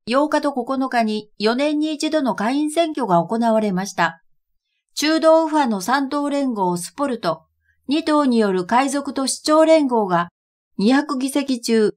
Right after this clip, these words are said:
百八議席を獲得しました。この二党での連立政権が成立すれば、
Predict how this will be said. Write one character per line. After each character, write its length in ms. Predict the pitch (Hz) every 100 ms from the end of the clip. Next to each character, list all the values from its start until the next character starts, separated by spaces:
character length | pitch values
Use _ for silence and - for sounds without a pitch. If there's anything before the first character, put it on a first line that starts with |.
| _ -
百 220 | 240 302
八 240 | 311 311
議 120 | 285
席 300 | 311 294 247
を 80 | 185
獲 240 | 175 196 233
得 240 | 226 226
し 120 | 226
ま 120 | 196
し 120 | 208 -
た。 200 | 175 175 _ _ _ _ _ _ _ _ -
こ 140 | 277
の 120 | 311
二 180 | 311 320
党 200 | 302 277
で 120 | 240
の 160 | 208 185
連 220 | 233 262
立 240 | 285 285
政 300 | 302 320 320
権 200 | 285 254
が 120 | 202 185
成 240 | 240 247
立 260 | 226 233 220
す 140 | 226
れ 120 | 214
ば、 220 | 185 170